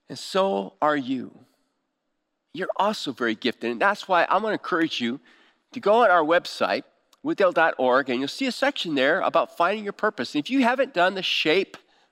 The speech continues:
profile yet, ladies, please do that. And request a coach and have somebody sit down with you and help you realize how has God,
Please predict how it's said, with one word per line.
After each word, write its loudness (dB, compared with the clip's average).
profile 2
yet, 0
ladies, -4
please -12
do -10
that. 2
And -2
request 0
a -2
coach 0
and 2
have 4
somebody 0
sit -4
down 4
with -2
you 2
and 2
help -2
you -4
realize 0
how -2
has -4
God, 2